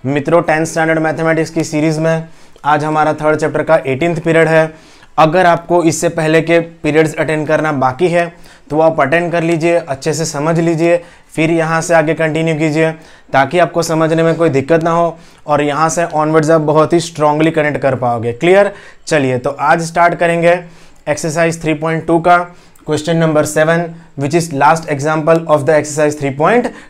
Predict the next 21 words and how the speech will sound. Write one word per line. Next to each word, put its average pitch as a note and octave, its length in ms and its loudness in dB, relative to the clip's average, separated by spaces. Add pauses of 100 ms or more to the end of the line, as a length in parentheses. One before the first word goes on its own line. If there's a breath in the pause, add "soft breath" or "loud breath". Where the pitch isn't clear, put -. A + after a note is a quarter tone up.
(120)
two। B2+ 160 0
चलिए C3+ 300 -4
दोस्तों, E3 380 -2
सबसे F3 320 -4
पहले F3+ 240 0
क्वेश्चन F3 460 -4
को F3+ 140 2 (500 loud breath)
बहुत D#3+ 280 2
ही G3 80 0
बारीकी E3 420 0
से F3+ 120 -4
समझेंगे F#3 520 -2 (300 loud breath)
कि D#3+ 60 -6
हमें E3 280 -4
पूछा D#3 360 0
क्या E3+ 180 0
है F3 180 0
और E3+ 260 0
करना D#3 300 0
क्या B2+ 160 -8
है। A#2 140 -10